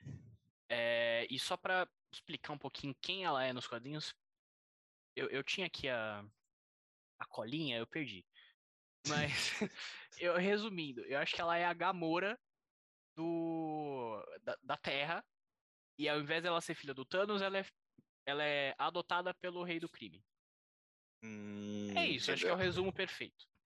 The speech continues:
Speaker 2: <laughs>
Speaker 1: Deu, deu pra entender?
Speaker 2: Deu pra entender, deu pra entender,
Speaker 1: Deu pra
Speaker 2: sim.
Speaker 1: entender?
Speaker 2: Eu não conhecia essa menina, não.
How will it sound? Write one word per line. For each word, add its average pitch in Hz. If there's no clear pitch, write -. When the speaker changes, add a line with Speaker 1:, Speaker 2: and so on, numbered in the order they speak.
Speaker 2:
<laughs> -
Speaker 1:
Deu, 135
deu 143
pra 131
entender? 135
Speaker 2:
Deu 123
pra 120
entender, 107
deu 92
pra 101
entender, 92
Speaker 1:
Deu -
pra 101
Speaker 2:
sim. 113
Speaker 1:
entender? 110
Speaker 2:
Eu -
não -
conhecia 135
essa 110
menina, 101
não. -